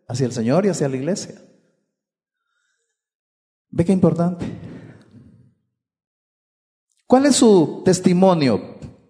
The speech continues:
Su fama, en su trabajo o en su lugar de estudio los, los que están estudiando?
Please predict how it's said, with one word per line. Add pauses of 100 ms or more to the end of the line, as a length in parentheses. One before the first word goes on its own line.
(760)
Su
fama, (440)
en
su
trabajo (400)
o
en
su
lugar
de
estudio
los, (120)
los
que
están
estudiando?